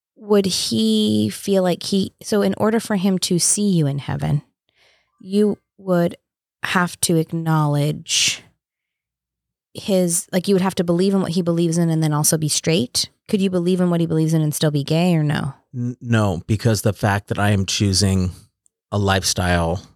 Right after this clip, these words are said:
Speaker 2: you know, choosing a lifestyle, um,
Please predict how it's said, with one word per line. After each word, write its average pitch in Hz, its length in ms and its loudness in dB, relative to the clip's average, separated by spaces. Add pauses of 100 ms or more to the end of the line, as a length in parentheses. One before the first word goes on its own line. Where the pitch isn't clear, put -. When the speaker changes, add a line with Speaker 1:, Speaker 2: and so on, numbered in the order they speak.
(200)
Speaker 2:
you 110 100 0
know, 98 140 0 (180)
choosing 95 800 0 (1200)
a 98 80 2
lifestyle, 90 1080 0 (520)
um, 90 540 2